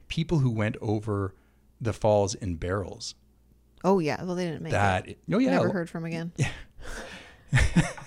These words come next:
Speaker 1: But it'd be like families of people would do that, you know? It was crazy. It, it was, um,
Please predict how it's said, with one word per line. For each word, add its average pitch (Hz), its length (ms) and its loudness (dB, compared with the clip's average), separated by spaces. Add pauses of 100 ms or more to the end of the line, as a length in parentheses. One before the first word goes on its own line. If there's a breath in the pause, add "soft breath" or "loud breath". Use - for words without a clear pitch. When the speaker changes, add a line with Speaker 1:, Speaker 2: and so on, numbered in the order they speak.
Speaker 1:
But - 440 -2 (300 loud breath)
it'd 143 160 6
be 156 80 2
like 135 140 6
families 131 400 2
of 104 80 0
people 104 220 -2
would 87 100 -2
do 90 140 -4
that, 78 200 -2
you 87 60 -4
know? 87 140 -2
It - 540 -14
was 131 120 0
crazy. 135 500 0 (120)
It, 120 220 -4
it 110 60 0
was, 104 280 2
um, 95 400 2